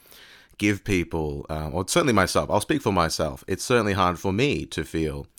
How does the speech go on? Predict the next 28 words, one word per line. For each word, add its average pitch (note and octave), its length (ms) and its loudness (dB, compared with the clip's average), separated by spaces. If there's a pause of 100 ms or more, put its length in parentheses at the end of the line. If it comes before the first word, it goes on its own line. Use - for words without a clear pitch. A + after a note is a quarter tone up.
(160)
like D#2+ 180 -4
life E2+ 260 2
matters E2 560 -4
in, D#2 200 -6
in, D#2 180 -6
in D#2+ 120 -6
a D#2 120 -4
true - 320 -2
way. D#2+ 120 0
I E2+ 40 -2
think B2 160 -2
a G#2+ 40 -2
guy G2 200 4
like E2 100 0
Christopher - 300 -6
Hitchens D#2 440 -4 (380)
pro-, B2 160 0
might B2 240 6
have F#2+ 140 4
ac-, E2+ 200 2 (120)
overestimated G2+ 1000 0 (380)
how G2 200 2
easy A#2+ 400 0
it F2+ 120 0
was D#2+ 320 -4
for D#2+ 260 -4
him F2 380 -2
to D2+ 420 -4